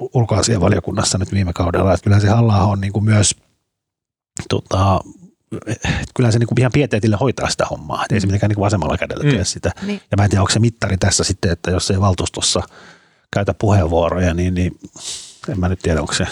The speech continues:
Speaker 2: Mm.
Speaker 1: ansiota tai ei.
Speaker 3: Niin, ehkä me ajateltiin vaan, että yleensä ihmisillä on jotain, että pystyy, pystyy niinku jotenkin löytämään jonkun teeman tai asian, jonka, joka on itsellä niinku edennyt silloin omassa niinku valtuustoaikana. No mutta,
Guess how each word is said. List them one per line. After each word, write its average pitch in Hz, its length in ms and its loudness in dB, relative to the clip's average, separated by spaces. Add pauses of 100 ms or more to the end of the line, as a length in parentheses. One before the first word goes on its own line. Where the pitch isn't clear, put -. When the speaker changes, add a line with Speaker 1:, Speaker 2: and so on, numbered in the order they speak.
(500)
Speaker 2:
Mm. - 80 2
Speaker 1:
ansiota 90 380 0
tai 78 180 0
ei. 87 240 0 (160)
Speaker 3:
Niin, 196 280 4
ehkä 180 200 -2
me 170 100 2
ajateltiin 165 500 0
vaan, 160 120 2
että 160 140 -6
yleensä 165 340 -2
ihmisillä 156 460 -4
on 156 160 -2
jotain, - 280 -2
että - 120 -8
pystyy, - 400 -2
pystyy 165 420 0
niinku 160 260 -4
jotenkin 160 540 0
löytämään 156 460 -2
jonkun 156 540 -2
teeman 156 360 -2
tai 156 200 2
asian, 165 500 0 (420)
jonka, 165 440 2
joka 160 260 -2
on 156 140 -4
itsellä 160 380 0
niinku 160 180 -2
edennyt 160 440 -2
silloin 170 420 0
omassa 170 580 -2
niinku 165 400 -8
valtuustoaikana. 170 800 0
No 214 140 0
mutta, 214 380 -2